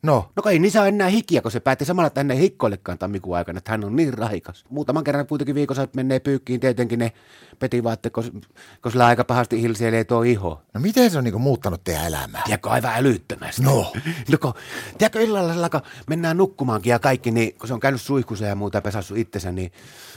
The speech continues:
Speaker 2: oikein raikkaana, kun se tulee siihen viereen, niin sillä makuuhuoneessa on aivan erilainen ilma, siellä on helpompi hengittää, ei tule mitään astmaoireita eikä tämmöisiä, eikä tarvitse pitää kovalla pakkasellakaan ikkunoita auki, että saa happia. Ja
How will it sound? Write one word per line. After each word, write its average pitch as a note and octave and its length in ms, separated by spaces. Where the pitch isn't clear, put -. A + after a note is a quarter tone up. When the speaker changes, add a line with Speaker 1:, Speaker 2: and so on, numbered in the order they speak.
Speaker 2:
oikein C#3+ 220
raikkaana, C#3 360
kun F#2+ 60
se A2 80
tulee A2 200
siihen A2 240
viereen, A2+ 280
niin G2 100
sillä G#2 120
makuuhuoneessa A#2+ 500
on - 20
aivan G#2+ 200
erilainen A2 320
ilma, A2 320
siellä F#2 180
on F#2+ 80
helpompi G2 320
hengittää, G2+ 380
ei E2+ 60
tule F2 120
mitään F2+ 320
astmaoireita E2 520
eikä D#2+ 120
tämmöisiä, F2 320
eikä D#2+ 140
tarvitse F2 240
pitää F2+ 220
kovalla F#2 280
pakkasellakaan F2+ 500
ikkunoita D#2 420
auki, E2+ 180
että - 120
saa E2 160
happia. F#2+ 380
Ja F2 140